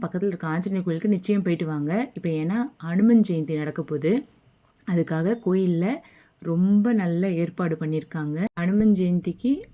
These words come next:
ஆஞ்சநேயர் கோயில் போயிட்டு வாங்க. இது கார்த்திகை மாசம் நிறைய பேர் சபரிமலைக்கு மாலை போட்டிருப்பீங்க. நங்கநல்லூர்ல உள்ள ஐயப்பன் கோயிலும் பார்த்துட்டு வாங்க. அது கோயிலுக்கு பக்கத்துலேயே தான் குருவாயூரப்பன் கோயிலும் இருக்கு. கார்த்திகை மாசம் சொல்லவே வேண்டாம்,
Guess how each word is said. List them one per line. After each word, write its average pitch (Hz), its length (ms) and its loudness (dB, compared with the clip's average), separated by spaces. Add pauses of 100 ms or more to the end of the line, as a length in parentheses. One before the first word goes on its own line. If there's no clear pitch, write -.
(100)
ஆஞ்சநேயர் 180 400 0
கோயில் 156 200 -2
போயிட்டு 156 280 -4
வாங்க. 151 200 -4 (440)
இது 180 100 -2 (100)
கார்த்திகை 185 380 -2 (100)
மாசம் 196 320 -2
நிறைய 165 220 -2 (100)
பேர் 190 160 -4 (300)
சபரிமலைக்கு 165 560 -2
மாலை 175 220 -2
போட்டிருப்பீங்க. 151 500 -4 (580)
நங்கநல்லூர்ல 170 960 -2
உள்ள 151 180 -4 (340)
ஐயப்பன் 165 340 -4
கோயிலும் 156 320 -2
பார்த்துட்டு 147 300 -8
வாங்க. 147 240 -6 (680)
அது 165 120 -10 (160)
கோயிலுக்கு 185 400 0 (320)
பக்கத்துலேயே 180 480 -4
தான் 185 160 -2
குருவாயூரப்பன் 165 680 -2
கோயிலும் 151 360 -2
இருக்கு. 160 260 -4 (640)
கார்த்திகை 170 460 -4
மாசம் 165 320 -6
சொல்லவே 160 400 -2
வேண்டாம், 156 340 -4